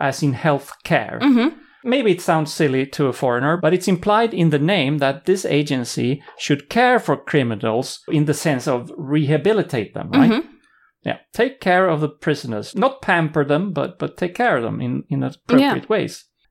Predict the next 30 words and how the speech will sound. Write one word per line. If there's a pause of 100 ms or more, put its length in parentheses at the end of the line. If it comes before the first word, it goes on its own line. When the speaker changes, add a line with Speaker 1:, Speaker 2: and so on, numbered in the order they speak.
Speaker 1:
But
this
does
not
sit
well
with
the
Sweden
Democrats. (140)
Their (240)
new
idea
is
that
this
agency
should
be
renamed
to,
and (100)
hang
on, (120)
the
Agency
of
Punishment. (140)
Speaker 2:
<laughs>
Ooh.